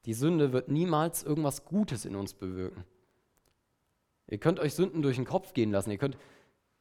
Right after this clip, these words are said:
klar, ganz offensichtliche Sachen wie Lügen. Wenn Lügen ans Licht kommen, wird's unangenehm. Betrügen, Ehebruch. Die ganzen Sachen machen was kaputt.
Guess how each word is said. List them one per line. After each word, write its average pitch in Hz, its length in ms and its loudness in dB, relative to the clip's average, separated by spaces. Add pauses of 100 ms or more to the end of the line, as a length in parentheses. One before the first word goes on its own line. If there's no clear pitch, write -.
(440)
klar, 127 220 2
ganz 131 160 -2
offensichtliche 135 640 0
Sachen 107 340 0
wie 101 300 -4 (140)
Lügen. 131 500 0 (680)
Wenn 107 160 -2
Lügen 131 200 0
ans 117 180 -2
Licht 143 200 -2
kommen, 147 180 0
wird's 143 160 -2
unangenehm. 98 520 0 (1200)
Betrügen, 175 600 0 (1800)
Ehebruch. 156 640 4 (3000)
Die 135 60 -4
ganzen 165 300 6
Sachen 165 240 4
machen 160 240 2
was 127 140 -6
kaputt. - 480 -4